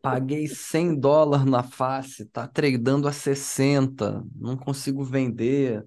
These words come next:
Fiz o login, tinha um milhão de dólares, minha conta agora vale quinhentos mil." Então eu prefiro fazer ao contrário, eu prefiro comprar o Treasury agora e na hora que o bicho pegar, que esses caras tiverem sem liquidez pra vender os bonds deles no desespero, aí eu, aí eu vou dar uma olhada, entendeu?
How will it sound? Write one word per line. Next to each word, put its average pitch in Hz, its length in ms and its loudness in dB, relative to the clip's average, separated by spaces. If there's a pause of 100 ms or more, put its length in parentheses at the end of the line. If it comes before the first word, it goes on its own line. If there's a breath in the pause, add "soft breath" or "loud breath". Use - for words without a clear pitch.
(600 soft breath)
Fiz 143 220 -2
o 151 60 0
login, 147 440 2
tinha 147 220 -2
um 143 100 0
milhão 143 300 2
de 135 120 -4
dólares, 127 360 -2
minha 120 140 -6
conta 131 320 -8
agora 131 280 -2
vale 131 240 -4
quinhentos 127 600 -4
mil." 117 560 2 (460 loud breath)
Então - 140 0
eu 170 40 0
prefiro 202 260 0
fazer 214 180 4
ao 220 60 6
contrário, 220 340 4
eu 139 40 -6
prefiro 143 220 -4
comprar 143 240 2
o 123 40 2
Treasury 175 500 4
agora 170 480 2
e 180 40 -2
na 170 100 -4
hora 170 180 -2
que 185 100 -6
o 175 40 -2
bicho 170 260 -4
pegar, 160 440 4
que 160 120 -4
esses 147 240 -6
caras 147 240 0
tiverem 143 300 -2
sem 139 200 -4
liquidez 131 460 -2
pra 123 120 -4
vender 117 280 -2
os 117 140 -4
bonds 117 340 0
deles 117 280 0
no 117 80 -2
desespero, 120 500 -2
aí 165 140 2
eu, 185 240 0
aí 147 180 -2
eu 180 80 -2
vou 180 100 -6
dar 190 100 -6
uma 202 140 -8
olhada, 131 340 -6
entendeu? 123 460 -14